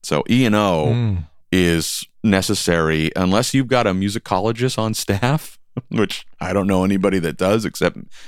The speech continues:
Speaker 1: maybe some of the majors, but they have E and O insurance as well. You,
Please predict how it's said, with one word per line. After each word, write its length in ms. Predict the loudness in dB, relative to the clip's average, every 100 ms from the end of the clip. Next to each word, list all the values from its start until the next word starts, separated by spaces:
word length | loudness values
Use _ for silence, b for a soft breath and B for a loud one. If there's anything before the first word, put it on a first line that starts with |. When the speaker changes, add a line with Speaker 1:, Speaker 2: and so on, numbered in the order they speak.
| B
Speaker 1:
maybe 180 | 0 2
some 200 | 2 2
of 60 | 2
the 60 |
majors, 380 | 0 0 0 -2
but 140 | -4
they 120 | -4 -4
have 180 | -2
E 80 | 0
and 120 | 0
O 80 | 0
insurance 340 | -2 -2 -4 -4
as 140 | -2
well. 320 | 0 0 -4 -14 -20 -20 -20 -20 -20 -2
You, 140 | -2